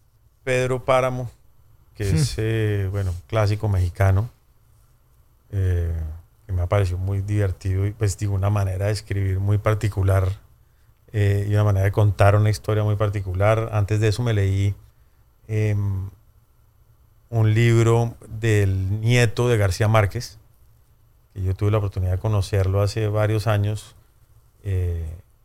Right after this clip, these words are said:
Speaker 1: y, y, y me lo recomendó, de hecho, Roberto Pombo alguna vez que, que le, que le di-, le dije, "Oiga, ¿y el, y el nieto García Márquez, que, que yo sé que era escritor?". Me dijo, "No, pues,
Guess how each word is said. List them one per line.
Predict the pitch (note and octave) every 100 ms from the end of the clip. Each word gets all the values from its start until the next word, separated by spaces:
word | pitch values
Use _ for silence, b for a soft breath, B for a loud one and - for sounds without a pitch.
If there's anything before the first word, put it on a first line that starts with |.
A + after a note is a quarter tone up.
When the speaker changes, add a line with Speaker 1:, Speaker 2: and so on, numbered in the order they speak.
| _ _ _ _ _ -
Speaker 1:
y, | A2 G2+ G2 F#2+ G2 -
y, | G#2+ G2+ F#2 F2+ F2+ _
y | G#2+
me | G2+
lo | G2 F#2+
recomendó, | F#2+ F#2+ F#2+ F#2 F#2+ G2+
de | A2
hecho, | G#2 B2
Roberto | A2+ G2+ F#2 A2+
Pombo | B2 A#2
alguna | A#2 A#2 A#2
vez | A#2 A2
que, | A#2 A2+ b b b b _ -
que | G#2
le, | G2 -
que | - G#2
le | F#2+
di-, | F#2+ G2 G2+ G2+
le | G2+
dije, | F#2+ F#2
"Oiga, | G2 A2+ A#2
¿y | G2
el, | F2+
y | - G2
el | F2 F#2 F2+
nieto | F#2+ G2 A#2
García | A#2 G2 G2
Márquez, | G#2 G#2+ A#2 -
que, | G#2+ F#2 -
que | F#2+ F#2 F#2+ -
yo | -
sé | - G2
que | G#2+
era |
escritor?". | A2+ - G2+ - G#2
Me |
dijo, | A2+ G2
"No, | B2 -
pues, | A#2+